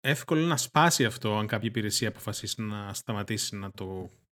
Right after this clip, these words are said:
να δουλεύει ακριβώς όπως περιμένει να δουλεύει το app. Παρ' όλα αυτά, το, η Automatic είδε κάτι σε αυτό το πράγμα και το τσίμπησε, ε, και το εξαγόρασε. Τώρα,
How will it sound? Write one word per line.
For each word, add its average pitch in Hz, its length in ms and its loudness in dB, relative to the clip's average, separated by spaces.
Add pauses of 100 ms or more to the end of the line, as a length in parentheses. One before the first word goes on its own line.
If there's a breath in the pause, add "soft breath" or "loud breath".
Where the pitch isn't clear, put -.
(100)
να 113 160 -4
δουλεύει 107 520 4
ακριβώς 104 340 -2
όπως - 200 -10
περιμένει 104 360 0
να 101 80 -2
δουλεύει 95 260 -8
το 98 180 -6
app. 123 80 -2 (380 loud breath)
Παρ' 147 160 6
όλα 294 140 8
αυτά, 104 380 0 (340)
το, 170 480 8 (180)
η 143 140 8
Automatic 175 380 4
είδε 170 220 8
κάτι 110 320 0
σε - 100 -4
αυτό 107 140 -6
το 101 120 -8
πράγμα 104 460 -2
και 190 480 4
το 170 240 4
τσίμπησε, 147 720 4 (640)
ε, 135 920 6
και - 100 -4
το - 80 -6
εξαγόρασε. 123 640 4
Τώρα, 160 340 4